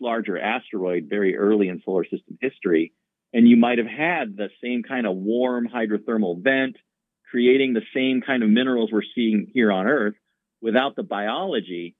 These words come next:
which is why the organic chemistry is so interesting. It's like, okay, what kind of organic chemistry would have been taking place in these early environments on Earth? We can now get a glimpse of that by analyzing the samples from Bennu.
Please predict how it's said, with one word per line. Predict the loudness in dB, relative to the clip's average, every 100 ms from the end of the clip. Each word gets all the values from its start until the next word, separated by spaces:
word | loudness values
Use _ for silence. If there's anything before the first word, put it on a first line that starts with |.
| _ _
which | -10
is | -8
why | -2 -2 0
the | 0
organic | 0 0 -2 -2 -2
chemistry | -2 -2 0 0
is | 0 0
so | 0 2
interesting. | 0 -2 -6 -6 -8 -8
It's | -6
like, | -6 -2 2
okay, | 2 0 -2 -2 -4 _ _ _ _
what | 0 4 4 4
kind | -4 0
of | 2
organic | 0 2 0 0
chemistry | -2 -2 0 0 2 0 -4 _ _ 2
would | 4
have | 6
been | 4
taking | 2 2 2 0
place | 2 0 0 -4
in | 0
these | 2 0 2
early | 4 4 2
environments | 2 0 0 -2
on | -4 -4 -2
Earth? | 2 2 2 -2 _ _ _ _
We | -12
can | -2 0
now | 2 0
get | 0 -2 -2 -4
a |
glimpse | -8 -2 0 0 -2
of | -4
that | -2 -4 -4 -6
by | -6
analyzing | -4 -4 -2 -4 -4 -6
the | -6
samples | -6 -4 -6
from | -4 0
Bennu. | 0 0